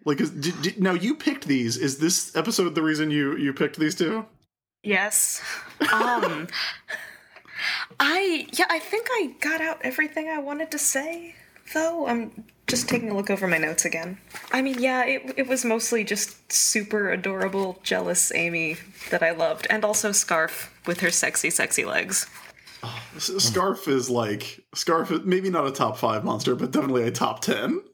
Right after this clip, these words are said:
Speaker 1: Like, ridiculous monster.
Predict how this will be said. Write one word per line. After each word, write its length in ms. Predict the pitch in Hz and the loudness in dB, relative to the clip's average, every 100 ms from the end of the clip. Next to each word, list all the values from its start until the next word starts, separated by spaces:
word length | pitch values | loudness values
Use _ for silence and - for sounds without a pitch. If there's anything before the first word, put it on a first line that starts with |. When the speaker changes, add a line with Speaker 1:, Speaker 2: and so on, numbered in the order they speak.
| - | -4
Speaker 1:
Like, 280 | 196 143 - | 0 0 2
ridiculous 1080 | 127 117 120 120 127 110 123 - - - - - | 0 2 0 2 0 2 0 -2 -8 -12 -20 -6
monster. 560 | - 123 - - - | -2 -2 0 -2 -4